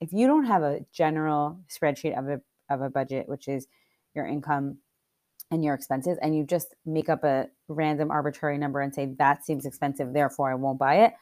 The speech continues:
I just don't think that's very good practice. I'm not, I'm not here to recommend, um,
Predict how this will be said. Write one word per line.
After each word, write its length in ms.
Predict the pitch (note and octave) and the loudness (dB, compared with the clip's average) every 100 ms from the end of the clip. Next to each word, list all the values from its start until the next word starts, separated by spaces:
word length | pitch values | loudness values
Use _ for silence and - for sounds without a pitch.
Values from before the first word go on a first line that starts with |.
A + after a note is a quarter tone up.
| - - - | -20 0 6
I 140 | G#3+ | 6
just 180 | F4 - | 6 4
don't 160 | G#3+ | 4
think 140 | F#3+ F3+ | 4 4
that's 180 | D3+ - | 2 4
very 200 | D3 C#3+ | 4 4
good 160 | C#3 | 0
practice. 500 | E3+ C4+ - - D#3+ - | 8 8 6 -2 -4 0
I'm 140 | E3+ | 2
not, 240 | G#3 G#3+ - - - | 4 4 2 -8 0
I'm 100 | F3 | 2
not 240 | F#3+ G#3 - | 4 2 0
here 280 | - - E3+ | -6 2 2
to 100 | D#3 | 4
recommend, 580 | D3+ C#3+ C#3+ C#3 C#3 C#3 | 0 -2 -2 -2 -4 -4
um, 500 | C#3+ C#3+ C3+ C#3+ C3 | -4 -4 -2 -4 -8